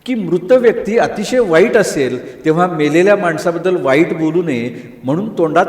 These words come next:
अर्वाच्य काही येण्यापेक्षा रामनाम बरं, असा काहीसा विचार त्यामागं असेल. काही असो, मात्र स्मशानात जाईपर्यंत अखंड रामनामाचा जप चाललेला असतो.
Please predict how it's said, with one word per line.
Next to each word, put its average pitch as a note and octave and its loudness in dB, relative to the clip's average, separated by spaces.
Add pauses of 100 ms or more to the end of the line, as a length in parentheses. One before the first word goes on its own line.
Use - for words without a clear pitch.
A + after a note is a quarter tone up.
(100)
अर्वाच्य D3 0
काही G#3 4
येण्यापेक्षा E3 0 (320)
रामनाम G3 0
बरं, D#3+ 2 (480)
असा B2+ -4
काहीसा G3 2
विचार E3+ 0
त्यामागं D3 -2
असेल. B2 -6 (1040)
काही C#3 0
असो, C#3 0 (440)
मात्र G3+ 2
स्मशानात G3+ -2
जाईपर्यंत E3 0 (440)
अखंड G3+ -2
रामनामाचा E3 -2
जप C#3+ -2
चाललेला C#3 0
असतो. A2 -4